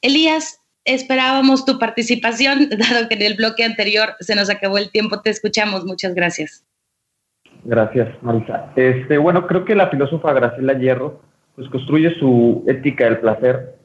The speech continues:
Speaker 2: a través del desprendimiento de la fuerza cultural, que justamente yo lo iba a mencionar anteriormente, que se centra en el androcentrismo, y,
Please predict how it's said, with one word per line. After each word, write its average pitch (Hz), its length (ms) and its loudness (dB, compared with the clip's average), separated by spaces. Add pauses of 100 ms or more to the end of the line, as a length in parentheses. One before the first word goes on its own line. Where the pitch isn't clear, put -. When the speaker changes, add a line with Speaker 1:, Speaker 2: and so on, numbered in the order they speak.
Speaker 2:
a 123 160 -2
través 131 240 2
del 151 220 0
desprendimiento 123 800 0
de 110 160 4
la 101 500 4
fuerza 127 240 -2
cultural, 113 680 0 (640)
que 135 100 -2
justamente 156 460 0
yo 143 140 2
lo 139 80 4
iba 147 80 4
a 143 40 -2
mencionar 123 420 0
anteriormente, 120 760 0
que 131 120 -4
se 117 160 0
centra 139 400 0
en 113 80 0
el 107 100 2
androcentrismo, 110 960 -2 (580)
y, 147 180 -4